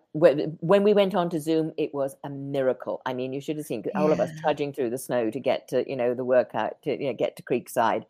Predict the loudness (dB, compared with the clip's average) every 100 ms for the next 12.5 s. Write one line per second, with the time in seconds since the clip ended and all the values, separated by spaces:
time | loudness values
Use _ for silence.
0 | -18 -20 _ -10 6 8 10 10 6 -4
1 | -4 2 4 2 0 0 0 0 -4 -2
2 | -2 -2 -2 -8 -8 -6 -2 -2 -2 -4
3 | -4 -2 -2 -4 -6 0 2 2 -2 -4
4 | -4 -4 -2 -2 -2 -4 -4 0 0 2
5 | 2 2 2 0 -2 -2 -10 -16 2 4
6 | 8 8 6 6 8 6 6 -2 -4 _
7 | -6 2 2 8 8 8 4 0 -2 2
8 | 0 2 0 2 0 0 -8 -20 -4 6
9 | 8 8 6 4 2 4 4 4 0 -8
10 | -10 -10 -8 -6 -2 -2 0 2 0 0
11 | -4 -4 -6 -6 -6 -4 -4 -4 -14 -4
12 | 0 2 0 0 -4